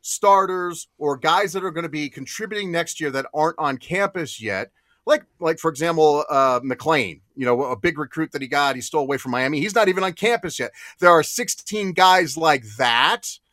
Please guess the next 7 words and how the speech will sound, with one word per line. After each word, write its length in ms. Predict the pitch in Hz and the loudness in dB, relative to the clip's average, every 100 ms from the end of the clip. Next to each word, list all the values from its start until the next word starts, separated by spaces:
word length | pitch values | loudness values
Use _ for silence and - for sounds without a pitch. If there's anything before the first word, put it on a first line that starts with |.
| _ _ _ _ _ | _ _ _ _ _
that 260 | 160 160 160 | 2 2 2
need, 420 | 139 151 170 170 - _ _ - | 0 0 -2 -4 -12 _ _ -2
uh, 160 | 139 | -2
that 260 | 135 151 147 _ _ 139 | 0 -2 -2 _ _ -20
their, 360 | 131 143 147 | -10 -6 -4
their 160 | 135 139 | -4 -4
spots, 600 | - - 156 170 - - | 2 10 10 10 4 -6